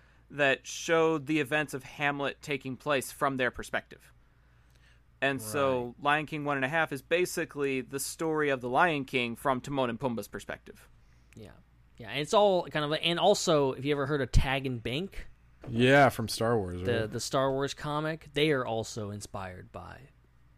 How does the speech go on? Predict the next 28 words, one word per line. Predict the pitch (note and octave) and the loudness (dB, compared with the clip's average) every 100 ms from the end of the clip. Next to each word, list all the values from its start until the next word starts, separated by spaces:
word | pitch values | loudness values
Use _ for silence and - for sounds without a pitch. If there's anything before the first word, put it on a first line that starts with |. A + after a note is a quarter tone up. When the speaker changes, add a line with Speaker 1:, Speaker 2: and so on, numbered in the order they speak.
| _ _ | _ _
Speaker 2:
Rosencrantz | A#2 A2 G2 - F#2+ F2+ | -12 -10 -12 -14 -14 -14
and | - | -16
Guildenstern. | F#2 F#2+ - - - - _ - _ - | -18 -18 -20 -20 -20 -20 _ -20 _ -4
Speaker 1:
I | C3 | 0
believe | B2+ C#3 C#3+ | 2 0 -2
it. | A2 - _ _ _ - _ - _ - - - | -4 -10 _ _ _ -20 _ -20 _ -20 -20 -8
I, | B2 A#2+ A#2+ - | -4 -4 -6 -4
I | B2+ | -2
believe | B2 B2+ B2+ | 0 -2 -4
it. | F#2 - - - - - | -4 -12 -20 -20 -20 -10
Um, | - C3 B2 A#2 A2 - C#3 | 4 6 6 4 -4 -14 -16
but, | C#3+ D#3+ D3+ - - - - | 2 4 4 0 -16 -20 -18
you | - | -2
know, | F#3 E3+ - | 2 2 2
I | D#3+ | -2
think | D3+ A3 G#3 | 0 -4 -4
it's | A3 | -2
interesting | F3 E3+ E3+ - D3+ C#3 C3 | -2 -2 -4 -2 -2 0 -2
that | A#2 B2+ A#2+ A#2 - - - - - - - _ _ | 0 2 2 0 -8 -18 -20 -20 -20 -20 -20 _ _
Simba | - A#3+ C4 B3 A3 F#3+ D3 - - | -2 0 2 4 6 4 2 -10 -20
kind | - F3 G3 G#3+ | -4 0 4 8
of | G3+ C#3 | 8 6
needed | C#3+ D3+ D3 D3+ D3 C#3 B2 A2+ A2+ - - - _ _ - - - | -2 -2 0 0 2 4 4 0 -10 -18 -20 -20 _ _ -20 -20 -6
time | - D#3 D#3 D3+ | 4 8 8 4
away | C3 C3 C3+ | 4 6 6
from | B2+ - C3+ B2 B2 A2 | 4 2 0 2 -4 -6
the | A#2+ | -6
kingdom | - A#2+ A2 G#2+ G#2 | -4 -4 -4 -6 -6